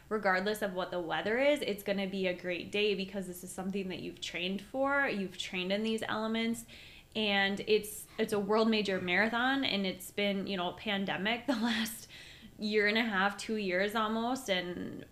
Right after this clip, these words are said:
people are ready to get out there and do something, um, side by side other athletes and, and be a part of this, like, amazing experience where we weren't able to do this last year.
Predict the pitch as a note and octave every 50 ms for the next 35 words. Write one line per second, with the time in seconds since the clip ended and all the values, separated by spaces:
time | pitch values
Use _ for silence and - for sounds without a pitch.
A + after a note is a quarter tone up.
0 | - - - - - - - A#3+ A3+ G3+ A#3+ A#3 A#3 A3+ A3 G3 F#3 F3 F3+ F#3+
1 | G3+ G3+ G3 G3 F#3+ F#3 F#3+ F3+ F3 F#3+ G#3+ G#3+ - F#3 F3+ E3+ F3+ F#3 F3+ F#3+
2 | F#3 F3+ F3+ - F#3 F#3+ F#3+ F#3 F#3 F3+ F3+ F3+ E3+ E3 E3+ - - - D3+ D#3+
3 | E3+ F3+ F3+ F#3+ F#3 F#3 F#3 F#3+ F#3+ G3 F3 F3 F3 F3+ E3+ - F3 E3+ E3+ E3+
4 | E3 D#3+ E3+ F3+ F#3 - G3 F#3 F3+ E3+ F3 - F#3 F3+ E3+ F3 - - G3+ F#3+
5 | G3 G3 F#3+ - - - F3+ F#3 F3+ G3+ F#3+ F#3 F3+ F3 F3+ F3 F3+ F3+ - F3+
6 | F3 F3 E3 - - - - - - - - - - - - G#3+ A3 G#3+ G#3+ G3
7 | G#3+ G#3+ F#3+ F#3+ F#3+ - - - A3+ A#3 A#3 A#3 G#3 F#3 F3+ F3 F3+ F3+ F#3+ F#3
8 | - F#3+ F3+ F3 E3+ E3 E3+ F3 - - - G#3 G3+ A3 G#3 G#3+ A3 G#3 G3 -
9 | - F#3+ G3+ F#3+ F#3+ F#3 F#3 - F#3+ F3 - - F#3+ G3+ G#3+ G3 - - - -
10 | - - - - - F#3+ - - - - - - - -